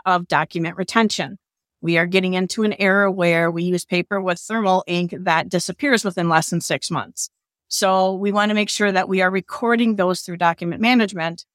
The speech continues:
so that if we need to, a year and a half from now, go back and look at that receipt,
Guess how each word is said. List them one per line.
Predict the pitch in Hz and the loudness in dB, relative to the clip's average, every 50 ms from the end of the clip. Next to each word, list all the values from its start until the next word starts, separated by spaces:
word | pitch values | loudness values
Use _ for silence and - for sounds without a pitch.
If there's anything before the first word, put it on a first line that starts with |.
| _ _ _ _ _ _ _ | _ _ _ _ _ _ _
so | - - 214 208 | -2 2 2 4
that | 196 185 190 - | 4 4 2 2
if | - 190 - | -2 -4 -2
we | 214 196 196 | 0 0 2
need | 202 214 226 214 - | 4 4 2 2 0
to, | - 220 180 180 180 - - | 0 0 0 0 0 -2 -2
a | 175 | 0
year | 175 175 208 285 359 | 0 2 2 2 2
and | 349 285 | 2 2
a | 220 | 2
half | 214 196 185 180 | 2 2 2 0
from | - 196 185 180 | 0 -2 0 2
now, | 175 165 170 | 2 2 2
go | 180 185 180 | 2 0 0
back | 175 185 170 175 - 185 | 2 2 2 2 0 -2
and | 175 175 175 | -6 -4 -2
look | 202 254 - 302 | -2 -2 0 0
at | 240 - | 0 2
that | 196 180 175 - | 2 2 2 2
receipt, | 175 175 - - - 156 143 147 165 - | 0 -2 -2 -2 -4 -6 -6 -8 -12 -14